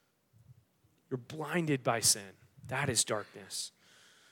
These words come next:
When we come on these texts, I think it's often easy for us to draw parallels at Giant Mountain or whatever, or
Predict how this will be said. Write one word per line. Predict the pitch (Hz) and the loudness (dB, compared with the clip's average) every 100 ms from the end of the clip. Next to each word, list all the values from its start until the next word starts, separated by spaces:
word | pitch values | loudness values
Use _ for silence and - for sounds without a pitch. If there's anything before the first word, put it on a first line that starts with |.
| _ _ _ _ _ _ _ _ _ _ _ _ _ _ _ _ _ _ _ | _ _ _ _ _ _ _ _ _ _ _ _ _ _ _ _ _ _ _
When | - | 4
we | 147 | 6
come | 175 175 | 10 12
on | 165 | 12
these | 156 139 | 10 8
texts, | - 139 - - - | 10 10 10 6 6
I | - - - | -4 -20 0
think | 151 | 4
it's | 143 | 4
often | - 135 139 - 147 | 8 10 10 6 0
easy | 143 143 139 139 | 2 0 2 2
for | 139 139 | 2 6
us | 127 - | 6 6
to | |
draw | 127 127 | 6 6
parallels | 117 - 127 123 120 113 110 - - _ _ - - - _ _ _ _ _ _ _ _ _ | 6 6 8 10 8 4 0 -6 -10 _ _ -20 -20 -20 _ _ _ _ _ _ _ _ _
at | 127 - - _ - - _ _ _ _ | 0 0 -4 _ -20 -20 _ _ _ _
Giant | - 143 143 | 8 10 12
Mountain | 139 170 190 196 | 10 10 8 10
or | 147 | 10
whatever, | 123 123 143 151 165 180 196 | 8 8 8 10 10 8 8
or | 135 123 113 | 4 2 0